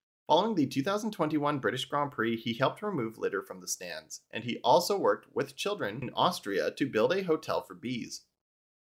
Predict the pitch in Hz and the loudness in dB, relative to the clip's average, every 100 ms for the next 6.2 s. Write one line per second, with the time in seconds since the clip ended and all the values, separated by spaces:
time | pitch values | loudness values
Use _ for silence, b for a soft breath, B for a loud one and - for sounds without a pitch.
0 | _ _ _ _ _ 226 254 240 226 220 | _ _ _ _ _ -2 0 2 4 4
1 | 123 135 190 220 196 170 120 120 113 - | 4 6 6 4 0 -2 -2 -4 0 0
2 | 170 165 156 151 - 113 135 110 98 101 | 4 2 4 0 0 0 0 2 0 -2
3 | 92 90 - - 139 104 87 - _ _ | -6 -6 -4 0 0 0 -4 -6 _ _
4 | _ - 156 180 196 160 - 151 170 208 | _ 0 2 2 2 0 2 2 2 -4
5 | - 131 85 76 - 98 131 143 143 143 | 2 4 4 2 -2 -2 2 2 2 -2
6 | 123 113 | -4 -6